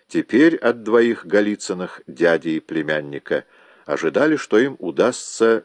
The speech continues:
нейтрализовать влияние Рамадановского в украинских и турецких делах. Князь Василий Васильевич должен был собрать общую информацию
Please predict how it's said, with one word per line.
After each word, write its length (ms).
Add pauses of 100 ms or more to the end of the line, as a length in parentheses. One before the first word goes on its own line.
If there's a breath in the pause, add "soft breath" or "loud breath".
нейтрализовать 920
влияние 560
Рамадановского 920 (260 soft breath)
в 120
украинских 840
и 100
турецких 880
делах. 500 (1700)
Князь 380
Василий 360
Васильевич 640 (2000 soft breath)
должен 420
был 180
собрать 540
общую 580
информацию 880